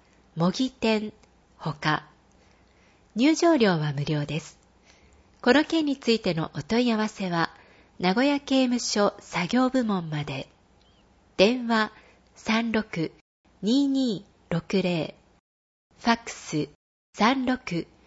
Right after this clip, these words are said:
三四五二。市政番組を放送しています。ケーブルテレビの三三チャンネルと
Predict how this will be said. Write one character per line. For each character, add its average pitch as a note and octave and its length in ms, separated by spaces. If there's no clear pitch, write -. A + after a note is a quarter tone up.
三 C4 420
四 B3 300
五 F3 220
二。 D#3 420
市 - 240
政 D#4 320
番 D4 220
組 D#3+ 360
を D3 240
放 F#3+ 320
送 A3 240
し - 100
て - 140
い F3+ 80
ま D#3 160
す。 - 240
ケ C#4+ 160
ー D4+ 40
ブ D4+ 120
ル D4 100
テ C#4+ 160
レ B3+ 100
ビ F3+ 180
の D3 260
三 B3+ 260
三 C#4 260
チ - 140
ャ A#3+ 80
ン G#3+ 60
ネ F3 120
ル D#3+ 120
と D3 300